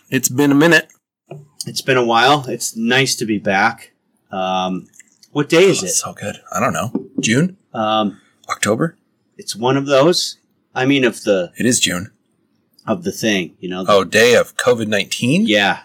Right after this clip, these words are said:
Speaker 2: Last time I was
Speaker 1: It was up there. I think we've hit a billion.
Speaker 2: Uh,
Speaker 1: I don't know. I lost count.
Speaker 2: we're close now. It's,
Speaker 1: I've
Speaker 2: it's, it's crazy
Speaker 1: It's
Speaker 2: time.
Speaker 1: too high. We're still in it.
Speaker 2: And now there's a lot more things that have happened since covid.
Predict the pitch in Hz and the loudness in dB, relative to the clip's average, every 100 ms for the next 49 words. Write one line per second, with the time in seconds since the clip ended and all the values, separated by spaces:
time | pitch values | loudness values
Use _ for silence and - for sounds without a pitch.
0 | - 117 135 - 156 131 110 92 - - | -6 -2 0 2 2 2 2 0 -2 -4
1 | _ _ - 113 120 127 127 87 82 - | _ _ -8 -2 2 2 4 2 2 0
2 | 120 123 107 95 90 82 80 87 - _ | -2 0 0 -2 -2 -2 -2 -8 -14 _
3 | _ 110 104 98 87 82 90 80 - - | _ -8 -4 -2 -2 0 0 0 -2 -10
4 | 82 - 104 - 113 98 - 95 85 85 | -14 -10 -10 -4 -2 -2 -2 -10 -10 -14
5 | _ _ _ _ _ _ _ _ _ - | _ _ _ _ _ _ _ _ _ -10
6 | 113 117 113 - 95 - 104 98 - 98 | -8 -6 -6 -8 -10 -10 -10 -12 -6 -2
7 | 95 87 - 87 82 - - - _ _ | -2 -4 -6 -4 -2 -2 -4 -8 _ _
8 | _ - 127 120 147 98 78 - 104 101 | _ -6 -2 2 4 2 0 -10 -8 -4
9 | 107 110 98 98 98 110 107 92 107 123 | -2 -2 -4 -4 -2 -2 -2 -6 -2 -4
10 | 113 87 85 90 80 165 - 85 - - | -4 -8 -6 -8 -8 -14 -18 -18 -16 -10
11 | 120 170 180 | -10 -10 -14